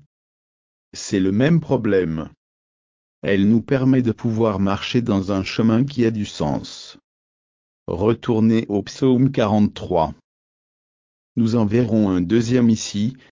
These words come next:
rapidement, dans ce psaume. Psaume quarante-trois et verset trois. Quarante-trois, verset trois, « Fais jaillir ta lumière et ta vérité. »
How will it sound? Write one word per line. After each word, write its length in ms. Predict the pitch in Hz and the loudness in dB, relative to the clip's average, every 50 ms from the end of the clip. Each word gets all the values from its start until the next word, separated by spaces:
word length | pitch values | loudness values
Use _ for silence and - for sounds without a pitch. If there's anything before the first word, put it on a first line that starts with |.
| _ _ - | _ _ -14
rapidement, 800 | - - 98 127 131 135 - - 135 127 110 98 92 95 107 143 143 - _ _ _ _ - | -10 -6 -4 -4 -4 -6 -6 -4 0 0 2 2 2 0 -2 -4 -6 -12 _ _ _ _ -14
dans 260 | 101 92 104 101 104 | -6 -2 -2 -2 -2
ce 160 | 104 - - 123 | -2 -2 -4 -4
psaume. 680 | 107 - - - - 101 92 92 90 87 85 80 73 - _ _ _ _ _ _ _ _ _ _ _ _ _ _ _ _ _ - | -4 -4 -10 -4 -2 -2 -2 -2 -2 -4 -6 -6 -8 -12 _ _ _ _ _ _ _ _ _ _ _ _ _ _ _ _ _ -20
Psaume 460 | - - - - 139 139 131 131 131 | -18 -12 -4 0 2 2 2 2 0
quarante-trois 760 | 135 131 117 101 107 104 104 - - - 120 135 127 113 107 | 0 0 0 0 2 2 0 0 -2 -4 -2 0 0 2 2
et 60 | 110 | 0
verset 460 | 104 101 117 120 - - - 147 139 | 2 2 0 -2 -2 -4 -2 0 0
trois. 440 | 135 - - - 85 85 80 78 76 - _ _ _ _ _ _ _ _ _ _ _ _ _ _ _ _ _ _ | 0 -2 -6 -2 0 0 0 0 -2 -6 _ _ _ _ _ _ _ _ _ _ _ _ _ _ _ _ _ _
Quarante-trois, 800 | - - 113 107 - 117 110 107 - - - 87 87 85 85 101 - _ _ _ _ - - | -4 -4 -2 0 0 0 0 -2 -2 -6 -4 -2 -2 -2 -2 -4 -6 _ _ _ _ -12 -8
verset 500 | 113 113 131 117 107 - - - 139 131 | -2 0 0 0 -2 -4 -2 0 0 0
trois, « 420 | - - 117 110 113 110 - - _ _ _ _ _ | -2 -4 -2 -2 0 -2 -2 -6 _ _ _ _ _
Fais 300 | _ - - - 117 98 | _ -20 -12 -4 -2 -2
jaillir 440 | 95 92 - 131 131 123 127 127 - | -2 0 0 2 2 2 0 -2 -2
ta 120 | - 131 120 | -2 0 0
lumière 440 | 120 110 107 107 110 113 120 113 | 2 4 4 4 4 4 2 2
et 80 | 117 120 | 0 -2
ta 160 | - - 117 | 0 -2 -2
vérité. » 680 | 107 107 113 107 104 104 95 82 - - 82 73 71 | 0 2 2 2 2 0 -2 -4 -4 -2 -2 -2 -2